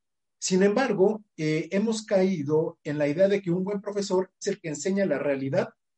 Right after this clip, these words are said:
aunque sea cruda. Bueno, yo no me aparto de eso, pero también entonces tendríamos que ver cuál es la calidad profesional del abogado que está impartiendo las clases. Es decir, no, no es posible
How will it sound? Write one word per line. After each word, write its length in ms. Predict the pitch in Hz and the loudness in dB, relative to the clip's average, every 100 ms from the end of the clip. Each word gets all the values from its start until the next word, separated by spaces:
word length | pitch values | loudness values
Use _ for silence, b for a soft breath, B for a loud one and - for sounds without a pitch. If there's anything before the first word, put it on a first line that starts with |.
| _ _ - | _ _ -8
aunque 280 | 139 127 | -6 -2
sea 200 | - 202 | 2 2
cruda. 440 | 208 269 240 202 - _ _ _ _ - | 2 2 2 0 -4 _ _ _ _ -12
Bueno, 380 | 127 135 170 | -6 -2 0
yo 160 | 127 160 | 0 -2
no 80 | 214 | 0
me 80 | 208 | 0
aparto 360 | 175 160 180 | 0 -2 0
de 120 | 185 | 2
eso, 320 | 247 170 123 - _ | 2 0 -6 -8 _
pero 560 | - 127 131 127 127 - _ _ | -2 0 2 0 -2 -6 _ _
también 320 | - 135 165 190 | -6 -2 -2 -2
entonces 340 | 190 185 185 | -2 -2 -2
tendríamos 460 | 175 175 180 185 - | -2 -2 -2 -2 -2
que 140 | 190 | 0
ver 260 | 156 185 _ _ _ - | 2 0 _ _ _ 0
cuál 180 | 160 | 2
es 80 | 196 | 2
la 160 | 175 - | 0 -4
calidad 680 | 127 135 131 165 202 214 - _ _ _ - | -4 -4 -4 0 0 0 -8 _ _ _ -8
profesional 720 | 127 123 139 131 147 160 165 | -4 0 0 -2 -4 -2 0
del 160 | 180 190 | 0 2
abogado 500 | 226 220 165 143 - | 4 4 4 2 -2
que 100 | 139 | -10
está 140 | 147 | -8
impartiendo 520 | 135 123 120 131 120 | -4 -4 -4 -6 -6
las 180 | 117 - | -8 -8
clases. 500 | 240 262 240 - - _ - | -6 -4 -6 -12 -16 _ -20
Es 100 | 143 | -6
decir, 260 | 160 165 147 | 0 0 0
no, 220 | 143 147 | -4 -4
no 160 | 151 | -4
es 120 | 175 - | -4 0
posible 680 | 220 214 208 131 135 135 | 0 0 -2 0 -2 -4